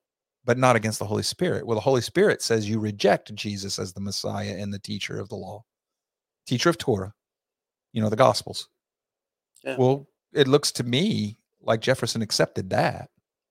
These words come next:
Speaker 2: Yeah, and I can understand it. You know, I still struggle with trying to understand the, you know, the Trinity or whatever you wanna call it and how all this works together. I don't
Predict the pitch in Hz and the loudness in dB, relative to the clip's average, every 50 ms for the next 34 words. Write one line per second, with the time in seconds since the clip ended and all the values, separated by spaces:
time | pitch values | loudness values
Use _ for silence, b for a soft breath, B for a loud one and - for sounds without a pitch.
0 | _ _ - 254 226 139 123 143 151 156 160 185 - 269 277 208 135 107 104 - | _ _ -6 -6 -6 -6 -4 -2 0 2 0 0 0 0 0 0 0 -2 -4 -8
1 | - - 104 98 95 101 147 - _ - 131 120 117 110 107 113 - - - 107 | -6 -4 -4 -4 -4 -6 -10 -12 _ -12 -8 -6 -4 -2 -2 -4 -4 -4 -4 -4
2 | 127 - - - - 165 151 127 101 90 - - - - 98 98 98 - 107 101 | -4 -4 -4 -4 -2 -2 -2 -2 -2 -4 -6 -8 -4 -2 -2 -2 -2 -2 -8 -14
3 | 101 104 - _ _ _ _ _ _ - 90 92 107 104 104 110 107 104 104 98 | -14 -16 -20 _ _ _ _ _ _ -6 -4 -4 -2 -2 -2 -4 -2 -4 -6 -8
4 | - - - 110 107 110 107 107 104 - _ - - 101 104 - _ _ _ _ | -8 -8 -6 -4 -4 -4 -6 -8 -10 -14 _ -12 -12 -10 -12 -12 _ _ _ _
5 | 107 98 98 101 95 98 104 _ _ - 92 - _ - - - - 104 104 104 | -12 -8 -8 -8 -8 -10 -14 _ _ -14 -14 -14 _ -16 -8 -2 -2 0 0 -2
6 | 107 - - - 113 110 107 104 101 101 101 104 104 101 107 104 104 110 107 107 | -4 -8 -10 -10 -10 -8 -4 -4 -4 -2 0 0 0 0 0 -2 -4 -8 -14 -14
7 | 104 101 110 107 104 101 - - - 107 104 104 110 113 110 - - 107 101 - | -12 -8 -8 -6 -6 -8 -8 -2 0 2 2 4 2 2 0 -2 -8 -14 -16 -6
8 | - 104 110 107 104 101 104 101 110 110 117 117 101 - - - 104 104 101 - | 0 4 4 6 6 6 6 4 4 2 0 -2 -2 -4 -2 0 0 0 0 -2
9 | - - - - 95 - 110 113 117 117 - B B B B B B B B B | -8 -14 -14 -8 0 2 2 4 2 2 -2 B B B B B B B B B
10 | B B _ _ - - - 392 381 349 294 123 - | B B _ _ 0 2 2 4 4 4 4 2 2